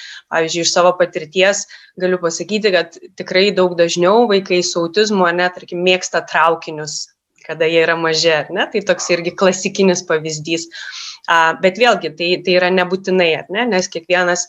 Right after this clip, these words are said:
kiekvienas esam skirtingas. Am, dažnai, am, vėlgi toksai vienas iš stereotipų, kuris egzistuoja, ar ne, kad autistiški žmonės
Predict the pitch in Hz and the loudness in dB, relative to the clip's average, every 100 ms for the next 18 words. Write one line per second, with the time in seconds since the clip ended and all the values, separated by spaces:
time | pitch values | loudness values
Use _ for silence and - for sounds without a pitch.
0 | - - - 180 175 175 170 165 175 170 | -12 -20 -14 -12 0 0 0 0 -2 -2
1 | 165 160 175 - - 175 165 151 - - | -6 -6 -10 -10 -2 0 0 -2 -4 -12
2 | - _ _ 190 175 175 170 170 160 _ | -20 _ _ 0 2 2 0 -6 -10 _
3 | _ _ 175 196 196 190 214 247 254 185 | _ _ 0 2 4 4 4 4 4 4
4 | 180 180 175 165 - - _ _ _ - | 4 2 -2 -10 -16 -20 _ _ _ 0
5 | 190 196 185 185 - 185 180 185 180 185 | 2 2 2 -2 -2 0 4 4 2 -2
6 | - 165 151 151 254 254 - 190 180 180 | 0 2 0 0 0 0 -2 -2 0 -2
7 | 170 170 190 180 170 190 196 180 170 165 | -2 -2 2 2 2 0 -2 -6 -8 -8
8 | 190 196 - 175 175 180 202 202 196 | -8 -4 -4 -2 0 2 4 2 -2